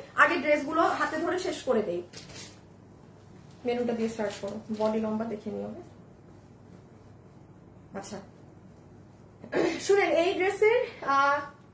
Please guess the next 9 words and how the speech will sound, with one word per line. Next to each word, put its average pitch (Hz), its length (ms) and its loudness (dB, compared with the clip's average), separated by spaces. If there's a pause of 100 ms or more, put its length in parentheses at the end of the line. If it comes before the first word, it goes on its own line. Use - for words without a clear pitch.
(240)
তিনটা 381 420 6
প্যাটার্ন, 381 580 4
যে 330 240 4
যেই 392 200 4
প্রাইসেরটা 370 640 2
নিবেন 359 340 2 (360)
ওয়েট 311 340 4
কইরেন, 302 360 4
হ্যাঁ? 403 160 2